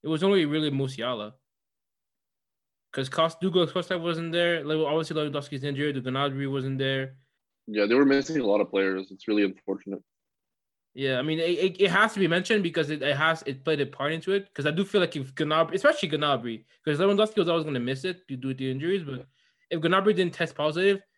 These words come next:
Speaker 1: maybe that changes something, 'cause he's obviously can get you a goal or two, so.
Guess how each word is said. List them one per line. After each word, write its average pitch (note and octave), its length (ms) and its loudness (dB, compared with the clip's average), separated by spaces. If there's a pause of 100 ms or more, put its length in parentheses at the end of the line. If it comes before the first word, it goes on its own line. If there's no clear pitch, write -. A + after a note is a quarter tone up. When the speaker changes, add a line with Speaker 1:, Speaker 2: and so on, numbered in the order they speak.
(520)
Speaker 1:
maybe G3 760 2 (160)
that E3+ 140 -4
changes E3+ 240 0
something, C#3 320 -4
'cause C#3 100 -4
he's D3+ 100 -4
obviously D#3+ 480 -2
can D#3 280 -4
get C#3+ 220 -2
you C#3 80 -2
a - 20 -8
goal C3 260 0
or A2+ 40 -6
two, A2+ 360 -12
so. A2+ 480 -10